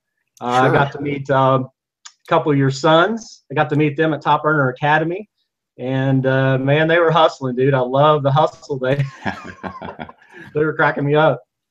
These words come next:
Speaker 2: Yeah.
Speaker 1: And, uh, of course, you got a new, you're a new dad to, uh, baby Sabrina. So tell us just a little bit how all that's been going.
Speaker 2: Yeah. Um, <clears throat> so my, my brief history, um, you know, I'm, I'm someone that I always had an entrepreneurial spirit in me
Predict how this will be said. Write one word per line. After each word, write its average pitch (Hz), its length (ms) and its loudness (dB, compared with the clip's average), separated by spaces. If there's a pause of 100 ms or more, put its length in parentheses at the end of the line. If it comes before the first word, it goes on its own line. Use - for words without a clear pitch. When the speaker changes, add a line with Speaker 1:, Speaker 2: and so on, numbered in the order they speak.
Speaker 2:
Yeah. 92 340 -4 (100)
Speaker 1:
And, 131 300 -8
uh, 127 140 -6
of - 300 -20
course, 151 260 0
you 151 40 2
got 151 140 6
a 147 40 4
new, 147 140 4
you're 147 260 4
a 143 40 4
new 151 140 4
dad 147 420 4
to, 139 220 0
uh, 131 100 0
baby 139 240 0
Sabrina. 151 420 -4
So 131 160 -8
tell 190 180 0
us 202 120 -6
just 170 140 -12
a - 20 -14
little 170 140 -6
bit 165 100 -2
how 165 160 2
all 156 100 6
that's 165 200 -2
been 120 140 -4
going. 113 240 -6 (1400)
Speaker 2:
Yeah. 123 460 2 (140)
Um, 120 920 0
<clears throat> - 40 -20
so - 200 -2
my, 127 320 2
my 120 160 0
brief 117 260 0
history, 113 720 -2
um, 101 600 -2 (580)
you 120 100 -4
know, 127 220 0
I'm, 117 200 0
I'm 113 140 -2
someone 180 380 -2
that 139 100 2
I 113 140 4
always 120 400 0
had 107 380 0
an 85 100 -8
entrepreneurial 101 600 -4
spirit 98 580 -4
in 95 220 -6
me 101 380 -8